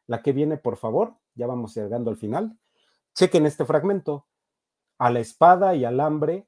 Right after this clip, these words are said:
sobre todo, se debe la despoblación de Indias. La primera es en la prosa lascasiana el símbolo que distingue la crueldad de los quin-, conquistadores guerreros. La cita.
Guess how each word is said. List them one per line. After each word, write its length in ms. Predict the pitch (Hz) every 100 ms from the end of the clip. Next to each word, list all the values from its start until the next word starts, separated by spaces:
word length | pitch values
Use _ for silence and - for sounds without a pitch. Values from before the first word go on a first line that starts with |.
| _
sobre 360 | - - 110 113
todo, 420 | 110 156 151 - -
se 280 | - 139
debe 300 | 127 160 175
la 200 | 175 123
despoblación 960 | 101 104 - - 104 110 107 - 147 143
de 100 | 120
Indias. 640 | 127 185 147 98 87 _ _ _ _
La 200 | 117 117
primera 360 | - 160 208 226
es 160 | 220
en 160 | 190 147
la 160 | 131 -
prosa 380 | 170 180 185
lascasiana 760 | 156 123 - - 113 - 170 160
el 120 | 120
símbolo 580 | - 175 180 175 156 -
que 120 | 113
distingue 520 | 110 - - 170 160
la 180 | 117 110
crueldad 380 | 117 113 113 147
de 120 | 135
los 200 | 110 -
quin-, 200 | 107 101 - 110 -
conquistadores 680 | 110 110 - 117 123 123
guerreros. 540 | 107 104 107 95 90 _ _ -
La 100 | 107
cita. 400 | - 113 - -